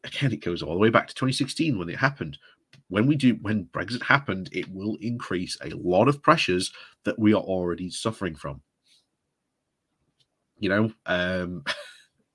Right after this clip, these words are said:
<laughs> and it's, it's diff-, it's, it's one of those things where you just look at it and just go, "Why is there no long-term planning?" And it's difficult to understand why there isn't. Um,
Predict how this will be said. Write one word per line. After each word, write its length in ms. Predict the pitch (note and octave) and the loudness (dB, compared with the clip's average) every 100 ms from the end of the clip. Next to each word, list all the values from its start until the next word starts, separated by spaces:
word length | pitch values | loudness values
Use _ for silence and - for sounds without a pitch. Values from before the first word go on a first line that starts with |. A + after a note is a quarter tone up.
| - | -20
<laughs> 840 | - - - - - - - - | -18 -14 -12 -14 -16 -18 -18 -6
and 160 | G2+ G#2 | 0 4
it's, 240 | A2 A2 | 4 2
it's 160 | - - | -2 2
diff-, 220 | C3+ - - | 2 2 -2
it's, 560 | G#2 A2+ - - - | 2 2 4 4 4
it's 180 | - - | 0 4
one 80 | C#3+ | 6
of 60 | C3+ | 8
those 180 | C3 | 6
things 220 | - B2 A2 | 4 4 6
where 100 | G#2+ | 4
you 80 | |
just 140 | G#2 A#2 | 4 0
look 180 | A2+ G#2+ | 0 0
at 60 | |
it 60 | E2+ | -2
and 80 | G2+ | -2
just 140 | - | -2
go, 320 | G2 F#2+ F2 - _ _ | 0 0 -2 -10 _ _
"Why 340 | G#2+ G#2+ G#2+ A2 | -4 6 8 8
is 160 | G2+ | 4
there 120 | G2 F#2 | 2 0
no 380 | F#2 F2+ F2 - - | 2 2 0 -4 -4
long-term 540 | G2 F#2 - F2 F2 | -2 -2 -4 -6 -6
planning?" 380 | - E2 D#2 D#2+ | -6 -6 -6 -6
And 100 | F2+ | -6
it's 120 | E2+ | -6
difficult 480 | - A2 - - F2+ | 0 0 0 -6 -6
to 120 | - | -6
understand 400 | F2+ F2 F2 F2 | -6 -4 -6 -2
why 160 | F2+ E2+ | 0 0
there 140 | D#2+ | -2
isn't. 300 | E2 - E2 _ - | -6 -8 -12 _ -6
Um, 600 | F#2 F2+ F2+ E2+ F2+ | -4 -2 -4 -4 -8